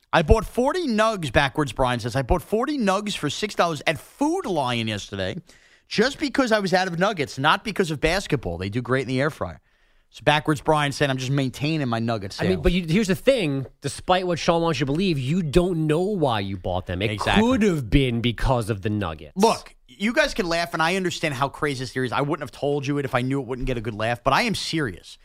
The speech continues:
Speaker 1: The word Nuggets is going to be drilled in your head. It's the N B A Finals, and they're the favorites. Nuggets are going to be in your head, and you will, without knowing or out realizing, buy chicken nuggets at some point over the next three weeks because of the N B A Finals.
Speaker 2: Yeah, that's all well and good. My new problem is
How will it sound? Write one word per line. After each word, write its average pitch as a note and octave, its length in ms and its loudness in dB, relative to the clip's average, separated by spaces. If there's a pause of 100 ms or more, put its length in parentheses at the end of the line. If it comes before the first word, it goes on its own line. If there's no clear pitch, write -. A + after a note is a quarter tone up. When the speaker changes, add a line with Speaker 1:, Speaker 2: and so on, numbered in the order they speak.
(600)
Speaker 1:
The C3 180 2
word F#3+ 600 0
Nuggets D#3 540 0
is B2+ 220 -4
going D3+ 180 2
to C#3 80 -4
be C#3 80 -4
drilled D#3+ 300 -4
in G3+ 60 -2
your F#3 100 -2
head. D#3+ 240 -4
It's C3 100 -16
the E3 240 -8
N F#3+ 140 0
B A3 160 -2
A G3 60 0
Finals, G3 380 0
and D3+ 100 -2
they're D3 60 -4
the B2+ 60 -6
favorites. D3 540 -6
Nuggets E3+ 680 0
are F3+ 100 0
going F#3 360 0
to G3 100 -4
be F3 160 -2
in E3+ 80 -2
your D3+ 120 -2
head, D#3+ 280 -2
and C3 240 -4
you D#3+ 260 -8
will, E3+ 340 -2
without E3+ 500 0
knowing F3 480 0
or D3+ 100 0
out D3+ 200 -2
realizing, D#3+ 500 -2 (260)
buy D#3 380 4
chicken G#3 380 -2
nuggets G3+ 280 0
at C#3+ 60 -6
some D3+ 160 2
point D#3 140 2
over C#3 60 -2
the C#3 40 -2
next C3+ 160 -4
three D3 120 -4
weeks C#3+ 180 -2
because F#3+ 360 -2
of F3 80 -4
the E3 120 -2
N D#3 80 2
B D3 140 0
A - 20 0
Finals. A2+ 340 -2
Speaker 2:
Yeah, F#3 80 -2
that's G#3 240 0
all B3 160 0
well G#3+ 160 0
and D#3 140 0
good. D#2+ 260 -4 (100)
My E3+ 220 0
new G3 220 -2
problem D#3+ 400 0
is C3 180 -4